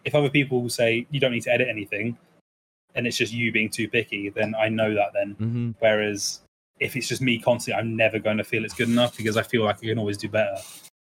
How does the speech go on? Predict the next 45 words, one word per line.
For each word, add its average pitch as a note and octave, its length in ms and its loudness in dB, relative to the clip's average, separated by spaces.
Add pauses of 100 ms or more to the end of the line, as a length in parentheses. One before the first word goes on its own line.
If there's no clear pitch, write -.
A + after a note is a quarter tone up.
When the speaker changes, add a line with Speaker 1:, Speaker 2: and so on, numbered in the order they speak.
(160)
Speaker 1:
So G2+ 380 -4 (800)
yeah, A2+ 200 2
he's B2+ 120 2
just C3 120 -2
sort B2+ 120 2
of A#2 60 -2
got A#2+ 120 2
me A2+ 60 -2
that A2+ 240 2 (340)
almost B2+ 240 2
inspiration A2+ 420 -2
to G#2 60 -10
go, G2+ 280 0 (120)
"Just - 220 -4
get B2 160 -2
something A2 300 -4
out G#2+ 180 -4
there, G#2 160 2
let G#2+ 160 0
Speaker 2:
Hmm. B2+ 100 2
Speaker 1:
other A#2+ 160 2
people - 320 -4
tell G#2 160 2
you G#2 100 0
if G2+ 80 -6
it's G2+ 100 -10
not G2+ 140 -12
good G2+ 120 -8
enough, G2 320 -6
and A2 140 -6
then G2+ 280 0 (340)
work A2 260 2
from G#2 200 -4
there, G2+ 300 2 (400)
rather G#2 220 6
than G#2 140 -6
just G#2 200 -6
you G2+ 140 -16
constantly G#2 520 -8
self-judging G2+ 760 -4
and G2 280 -10
always G2+ 260 -2
being G#2 180 -12
too G#2+ 200 -4
critical." A#2 480 -8